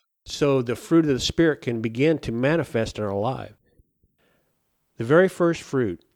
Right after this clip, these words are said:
is love. And everything else vines off of that. Joy, peace, long-suffering, goodness, gentleness, faithfulness.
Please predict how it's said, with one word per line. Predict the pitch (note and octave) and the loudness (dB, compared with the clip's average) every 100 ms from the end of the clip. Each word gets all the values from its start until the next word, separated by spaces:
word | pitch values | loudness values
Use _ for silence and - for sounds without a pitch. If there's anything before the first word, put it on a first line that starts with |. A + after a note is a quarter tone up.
| _ | _
is | A#2 A2 | -8 -6
love. | G#2+ A2 A#2 G#2 D#2+ - - _ _ _ _ _ _ _ _ _ _ _ _ _ | -4 0 0 0 -4 -12 -20 _ _ _ _ _ _ _ _ _ _ _ _ _
And | A#2 A#2+ | -12 -4
everything | C#3+ F#3 G3 - E3+ D#3 | 0 2 0 0 -2 2
else | E3+ D#3 | 2 2
vines | B2 B2+ C#3 C3 A#2+ | -2 -2 0 -2 0
off | C#3 D3 | 0 0
of | A2 | -4
that. | F#2+ E2+ E2 - - _ _ _ _ | -6 -10 -10 -12 -12 _ _ _ _
Joy, | - B2+ D3 B2+ F#2+ - | -2 4 4 4 0 -6
peace, | - D3 G2 F2+ - - - _ _ _ _ _ _ _ _ - | -4 -2 -4 -10 -12 -16 -20 _ _ _ _ _ _ _ _ -2
long-suffering, | B2 C3+ - D3 D#3+ D3+ G2 F2 - A#2+ | 0 0 -2 -2 -2 -4 -12 -12 -14 0
goodness, | D3 E3 A2 F#2+ - - _ _ _ _ _ _ _ _ _ _ _ _ _ | 2 2 -2 -10 -14 -16 _ _ _ _ _ _ _ _ _ _ _ _ _
gentleness, | A#2 D3+ E3+ C3 G2+ - | -6 -2 0 -2 -4 -4
faithfulness. | D#3 F3 - G2 F2 - | -2 -2 -4 -12 -14 -18